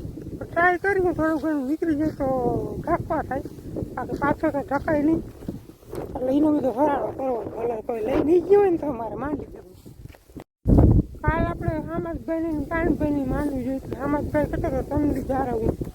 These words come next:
આજે હામદભાઈ એવા શ્રી ગણેશ કરી નાખ્યું, થોડીક પડી. અને કાનભાઈએ ચાલુ છે, જો પાડે.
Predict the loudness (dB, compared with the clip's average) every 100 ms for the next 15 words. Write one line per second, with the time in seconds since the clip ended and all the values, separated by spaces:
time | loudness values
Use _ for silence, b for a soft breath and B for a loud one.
0 | -14 -20 -20 -14 -12 -4 0 4 8 8
1 | 6 2 4 6 6 6 6 8 8 6
2 | 4 2 4 6 6 4 4 6 6 6
3 | 4 6 2 2 4 6 6 6 -2 -20
4 | -20 -20 -16 -12 -8 -4 -4 2 4 6
5 | 6 6 6 6 6 6 4 0 -2 -2
6 | 0 0 0 -2